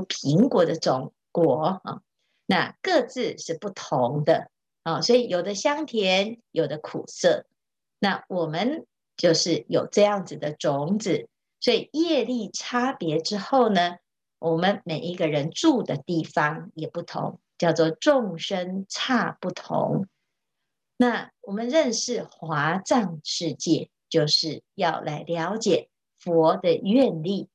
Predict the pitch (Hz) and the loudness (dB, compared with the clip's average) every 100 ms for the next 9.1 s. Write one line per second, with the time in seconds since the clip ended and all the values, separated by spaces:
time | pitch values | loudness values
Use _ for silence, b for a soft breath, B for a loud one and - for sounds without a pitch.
0 | _ _ - 196 156 - 170 156 170 156 | _ _ -2 0 2 0 0 2 2 2
1 | - 147 165 165 151 151 - 202 208 214 | -4 -6 -6 -6 -8 -8 2 4 4 0
2 | 196 160 - - _ _ _ _ - 170 | -4 -6 -8 -16 _ _ _ _ -2 -2
3 | - 190 170 - 175 220 247 330 311 233 | 0 0 0 -2 0 0 0 2 2 2
4 | 156 147 - 170 160 - 190 196 _ _ | -4 -4 0 0 0 0 -2 -2 _ _
5 | _ - 233 233 226 226 254 208 - - | _ -2 4 4 4 2 0 0 -4 -8
6 | - 262 262 - - 151 151 - 156 160 | -6 -4 -6 -8 -6 -6 -6 -4 -4 -4
7 | - _ _ _ - 247 202 196 247 233 | -10 _ _ _ 2 2 0 -2 -2 -2
8 | 233 - - 247 247 247 240 240 - - | -4 -2 2 4 4 0 0 0 0 -6
9 | 180 | -10